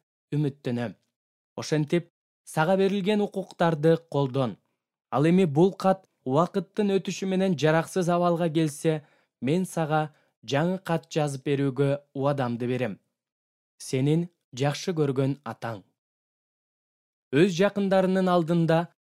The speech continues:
отчеттуулукта болуу жөнүндөгү чечим үй бүлөңүзгө биримдик алып келет. Ал эми балдарыңызды чындык жолуна багыттоого мүмкүндүктөрүңүз көбөйөт.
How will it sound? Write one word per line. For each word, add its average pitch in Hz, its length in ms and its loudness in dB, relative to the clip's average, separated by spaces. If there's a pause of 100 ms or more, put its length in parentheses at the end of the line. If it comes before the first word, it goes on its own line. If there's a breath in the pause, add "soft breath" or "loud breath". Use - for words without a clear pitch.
(100)
отчеттуулукта 196 920 2
болуу 185 320 4
жөнүндөгү 165 560 2
чечим 175 500 0 (380)
үй 139 180 4
бүлөңүзгө 170 640 4 (100)
биримдик 143 480 2
алып 131 240 0
келет. 131 320 -2 (600)
Ал 147 120 4
эми 190 220 4
балдарыңызды 180 960 2 (220)
чындык 180 500 2
жолуна 190 340 2
багыттоого 156 1040 2
мүмкүндүктөрүңүз 151 1080 2 (100)
көбөйөт. 131 480 2